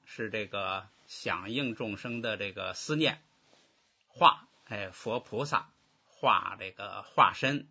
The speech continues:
入众生的梦，这完全是一个神通化现的这个化身，呃，完全是个假象，只有梦中众生能够看到的假象。在佛菩萨那儿啊，因为他没有梦，所以他那儿没有这个应化身。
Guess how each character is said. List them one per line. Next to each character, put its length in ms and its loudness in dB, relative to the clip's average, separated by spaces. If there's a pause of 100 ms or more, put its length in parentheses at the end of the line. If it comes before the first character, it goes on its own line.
(120)
入 260 -2
众 220 -2
生 160 -6
的 100 -2
梦， 220 0 (380)
这 80 0
完 220 4
全 180 2
是 100 -2
一 80 2
个 140 2
神 400 0
通 260 -4
化 260 0
现 300 -2
的 100 -6
这 160 -8
个 380 -10
化 160 4
身， 260 0 (720)
呃， 140 -10
完 220 2
全 180 4
是 80 -4
个 100 0
假 180 -6
象， 300 2 (960)
只 220 2
有 220 4
梦 300 2
中 180 0
众 180 2
生 220 2
能 120 2
够 120 0
看 240 2
到 100 0
的 100 -10
假 200 -10
象。 260 -4 (640)
在 200 10
佛 280 6
菩 220 0
萨 180 10
那 140 4
儿 80 0
啊， 180 -4 (180)
因 200 2
为 80 6
他 100 0
没 140 2
有 160 4
梦， 280 0 (260)
所 200 4
以 60 6
他 200 10
那 120 6
儿 40 4
没 140 4
有 160 6
这 100 -2
个 120 -4
应 180 -4
化 200 -2
身。 260 -12